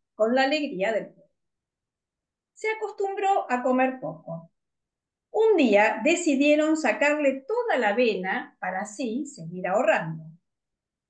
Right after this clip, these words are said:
A la mañana siguiente hallaron muerto al vigoroso animal. Los habitantes del pueblo no lograban explicarse qué había sucedido.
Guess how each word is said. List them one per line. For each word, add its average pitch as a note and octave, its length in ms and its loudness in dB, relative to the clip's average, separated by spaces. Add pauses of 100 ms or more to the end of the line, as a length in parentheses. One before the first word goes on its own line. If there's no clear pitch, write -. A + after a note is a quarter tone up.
A G#3 120 -2
la F#3+ 140 4
mañana A3+ 420 0
siguiente C#4 960 -2
hallaron F4+ 500 -4
muerto G#3 640 -2
al F3+ 120 -8
vigoroso F#3 500 -4
animal. E3 500 -8 (680)
Los B3 240 2
habitantes C#4 560 4
del F4 220 0
pueblo B3+ 680 2 (240)
no B4+ 340 2
lograban F4+ 440 2
explicarse F#4 1040 -2
qué G4 220 0
había D4 400 4
sucedido. E3 840 -14